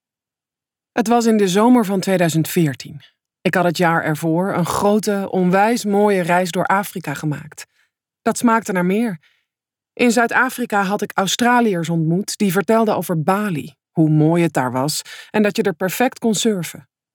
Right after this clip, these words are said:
Voor mijn studie geneeskunde had ik het vijfde jaar afgerond en had ik er inmiddels verschillende kooschappen op zitten. Het plan was snel gemaakt. Ik zou een universitair ziekenhuis benaderen op Bali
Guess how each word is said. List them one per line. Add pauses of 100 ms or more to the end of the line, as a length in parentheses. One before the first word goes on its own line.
(400)
Voor
mijn
studie
geneeskunde
had
ik
het
vijfde
jaar
afgerond (280)
en
had
ik
er
inmiddels
verschillende
kooschappen
op
zitten. (800)
Het
plan
was
snel
gemaakt. (320)
Ik
zou
een
universitair
ziekenhuis
benaderen
op
Bali